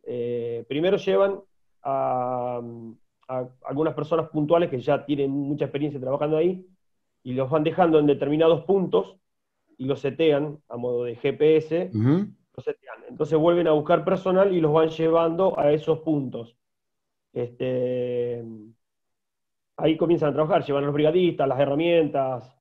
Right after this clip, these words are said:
Speaker 1: eh, todo lo que haga falta y se ponen a trabajar. Después inclusive, todo por sistema de radio, vos te vas comunicando, decir, bueno, mire,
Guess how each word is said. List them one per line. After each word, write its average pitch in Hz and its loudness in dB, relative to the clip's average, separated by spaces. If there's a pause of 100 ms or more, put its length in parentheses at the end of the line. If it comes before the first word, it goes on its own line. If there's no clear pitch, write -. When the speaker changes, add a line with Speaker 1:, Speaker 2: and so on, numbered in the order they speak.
(420)
Speaker 1:
eh, 120 -10 (160)
todo 151 2
lo 147 2
que 143 0
haga 160 2
falta 180 4
y 160 2
se 135 -6
ponen 151 0
a 143 -2
trabajar. 143 0
Después 127 -2
inclusive, 147 -2 (260)
todo 139 2
por 143 -4
sistema 147 2
de 156 4
radio, 160 2
vos 147 -2
te 147 0
vas 143 0
comunicando, 135 -2
decir, 127 -8
bueno, 135 -2
mire, 123 -6